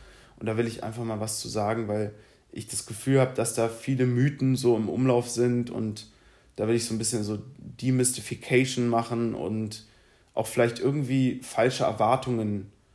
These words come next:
wegnehmen, weil viele erwarten auch irgendwie was ganz anderes, was es dann eigentlich ist, so. Ähm,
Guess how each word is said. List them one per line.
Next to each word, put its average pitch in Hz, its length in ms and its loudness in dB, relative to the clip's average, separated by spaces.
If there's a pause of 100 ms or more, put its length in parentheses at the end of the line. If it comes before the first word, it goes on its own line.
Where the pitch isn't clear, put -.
(260)
wegnehmen, 113 800 -2
weil 101 500 -4
viele - 260 -4
erwarten 104 420 -2
auch 104 180 -6
irgendwie 104 520 -6 (760)
was 107 160 -4
ganz 107 200 0
anderes, 110 420 0
was 110 140 -6
es - 100 -2
dann 104 160 -4
eigentlich 101 320 -8
ist, 127 300 -2
so. 110 320 -4 (460)
Ähm, 101 460 -6